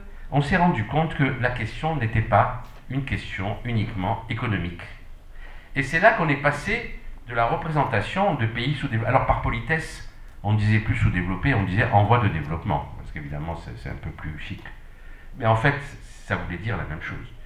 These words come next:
Ça voulait dire des pays pauvres et qui n'avaient pas la capacité de se développer comme les autres. Et en fait, on est passé à une formule différente, qui était la formule du tiers-monde. La représentation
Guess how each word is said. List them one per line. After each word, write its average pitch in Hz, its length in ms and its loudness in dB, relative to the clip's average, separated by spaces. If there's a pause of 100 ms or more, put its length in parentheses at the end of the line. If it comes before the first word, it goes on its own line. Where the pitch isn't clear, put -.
(520)
Ça - 100 -2
voulait - 220 -6
dire 113 300 -2
des 143 100 -4
pays 76 360 -6
pauvres 110 400 2
et - 60 -8
qui - 100 -12
n'avaient 78 300 -6
pas 101 160 -2
la 101 80 -2
capacité - 580 -6
de 95 100 -6
se - 140 -10
développer 80 460 -10
comme 113 180 -4
les 98 60 -4
autres. - 100 -10 (1300)
Et 147 100 6
en 160 120 8
fait, 262 240 4
on 175 100 4
est 156 60 4
passé 240 640 4
à 143 100 12
une 117 560 8 (380)
formule 131 640 4 (500)
différente, 123 680 4 (200)
qui 117 100 -2
était 165 180 2
la 139 100 6
formule 117 360 6
du 107 140 0
tiers-monde. 85 520 -2 (880)
La 92 100 6
représentation 107 840 0